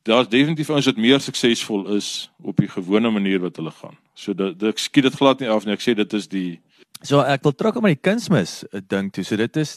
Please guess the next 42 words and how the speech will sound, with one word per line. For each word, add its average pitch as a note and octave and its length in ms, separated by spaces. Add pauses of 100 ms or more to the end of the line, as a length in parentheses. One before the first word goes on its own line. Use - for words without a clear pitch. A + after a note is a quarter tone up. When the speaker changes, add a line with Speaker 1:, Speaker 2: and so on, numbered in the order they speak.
Speaker 2:
ek C3 220
neem D3+ 180
aan D#3+ 80
daar's A2+ 300
nou D3 100
weer G#2 320
'n, B2 320
'n, F#2 200 (120)
'n G2 120
punt C#3 200
waar A2 220
jy G#2+ 420
nou, G#2+ 200 (400)
jy F#2 160
kan E3 120
net F3+ 160
aanhou C#3+ 280
gooi B2+ 320
en, G#2 180
en, G2+ 220
en, F#2 140 (100)
en, G2 120 (400)
en G2+ 140
die G2+ 140
opbrengs B2+ 400
is G2+ 140
net G2 160
groter D3 480
nie. - 180
Jy E2+ 60
weet, G2+ 220
waar, B2+ 360
waar A#2 240
trek F#3 400
mens D3 240
daai F#2+ 200
lyn? E2+ 240
Weet C3 200
die F3+ 60
ouens B2+ 200
waar, B2 340
waar, G#2 260